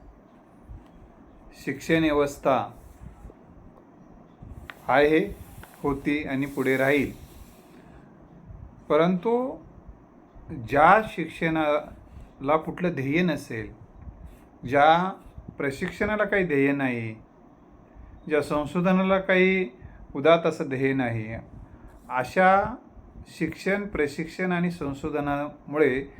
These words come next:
समाज आणि राष्ट्र उन्नत होणार नाही. त्यामुळं शिक्षणाला एक ध्येय असलं पाहिजे, प्रशिक्षणाला एक ध्येय असलं पाहिजे आणि संशोधनाला सुद्धा एक ध्येय असलं पाहिजे.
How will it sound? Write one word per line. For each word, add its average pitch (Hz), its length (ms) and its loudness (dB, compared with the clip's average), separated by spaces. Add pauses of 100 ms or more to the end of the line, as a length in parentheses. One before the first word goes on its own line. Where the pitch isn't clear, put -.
(360)
समाज 147 360 2
आणि 143 200 -2
राष्ट्र 127 360 -2
उन्नत 117 280 -4 (140)
होणार 104 260 -10
नाही. 98 180 -12 (1200)
त्यामुळं 220 460 6 (2500)
शिक्षणाला 226 680 6
एक 214 260 0
ध्येय 170 320 0
असलं 190 280 2
पाहिजे, 180 360 0
प्रशिक्षणाला 180 800 -4
एक 165 160 -4
ध्येय 156 220 -2
असलं 165 280 -2
पाहिजे 160 320 -2
आणि 185 160 -2
संशोधनाला 151 800 -6
सुद्धा 139 300 -10
एक 156 180 -6
ध्येय 117 280 -4
असलं - 280 -8
पाहिजे. - 400 -18